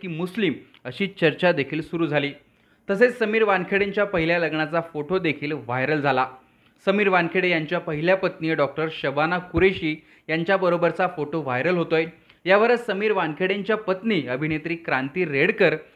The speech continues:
यांनी प्रतिक्रिया दिली आहे. "मी आणि माझे पती समीर वानखेडे जन्माने हिंदूच आहोत. आम्ही आमचा धर्म बदलला नाही. आम्हाला सर्वच धर्मांविषयी आदर आहे. समीरचे वडीलही हिंदूच आहेत.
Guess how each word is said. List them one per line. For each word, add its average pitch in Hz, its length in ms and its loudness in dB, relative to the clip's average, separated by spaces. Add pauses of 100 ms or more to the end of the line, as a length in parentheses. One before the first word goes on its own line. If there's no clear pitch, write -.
(120)
यांनी 131 260 -2
प्रतिक्रिया 175 480 -2
दिली 143 220 -2
आहे. 131 80 -4 (380)
"मी 202 220 4
आणि 247 220 4
माझे 214 260 2
पती 214 300 -4
समीर 185 340 -4
वानखेडे 165 500 0
जन्माने 156 540 -2
हिंदूच 151 480 -4
आहोत. 165 260 2 (440)
आम्ही 214 240 4
आमचा 226 320 2
धर्म 175 460 0
बदलला 170 460 0
नाही. 139 260 -2 (460)
आम्हाला 180 280 4
सर्वच 185 460 0
धर्मांविषयी 170 640 -2
आदर 156 280 2
आहे. 170 260 2 (400)
समीरचे 208 400 2
वडीलही 196 460 2
हिंदूच 170 500 -4
आहेत. 175 240 0